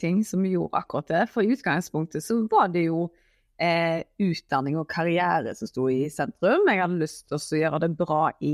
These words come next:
en forretningssammenheng. Jeg var alltid veldig imponert av min morfar som, eh, var skipsreder, og jeg så for meg at jeg skulle ha fint kontor og reise mye og den biten der. Men så var det opplevelser,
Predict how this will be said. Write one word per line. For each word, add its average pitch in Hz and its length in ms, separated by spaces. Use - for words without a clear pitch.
en 156 160
forretningssammenheng. 156 1120
Jeg - 600
var 175 80
alltid 170 260
veldig 175 300
imponert 156 420
av 143 80
min 156 160
morfar 123 480
som, 147 480
eh, 147 240
var 156 80
skipsreder, 175 960
og 170 160
jeg - 80
så 160 100
for 160 300
meg 151 140
at - 100
jeg 151 160
skulle 160 300
ha 160 40
fint 202 380
kontor 202 840
og 160 380
reise 190 560
mye 185 480
og 160 400
den 170 160
biten 175 320
der. 453 80
Men 254 140
så 427 80
var 220 320
det 202 260
opplevelser, 196 1200